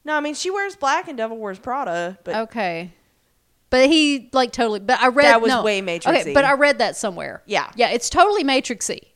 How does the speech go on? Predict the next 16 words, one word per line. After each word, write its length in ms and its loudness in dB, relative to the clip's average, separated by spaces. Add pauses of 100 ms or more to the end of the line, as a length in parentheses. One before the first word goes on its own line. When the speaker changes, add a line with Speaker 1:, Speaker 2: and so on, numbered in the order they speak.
(120)
Speaker 2:
It 160 8
is. 180 -2
Speaker 1:
Yeah. 80 -6 (180)
Speaker 2:
But 580 2 (120)
I 160 0
did 260 -2
read 340 -2
that 100 -4
he 180 -6
said 260 -2
he 120 -6
was 140 -8
going 260 -2
for 180 -12
that 680 -2
look. 340 -12